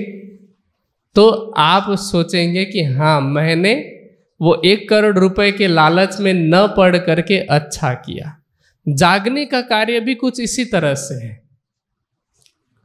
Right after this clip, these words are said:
पहले दिन में एक करोड़ आपको नहीं मिलने वाला है,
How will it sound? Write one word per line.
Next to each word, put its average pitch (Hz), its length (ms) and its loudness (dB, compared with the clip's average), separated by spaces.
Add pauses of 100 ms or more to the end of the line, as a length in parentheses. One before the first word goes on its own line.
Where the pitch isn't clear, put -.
(280)
पहले 202 320 2
दिन 254 160 -2
में 254 140 2
एक 240 180 2
करोड़ 240 220 2
आपको 226 280 2
नहीं 233 280 2
मिलने 190 320 4
वाला 123 320 -2
है, 120 360 -8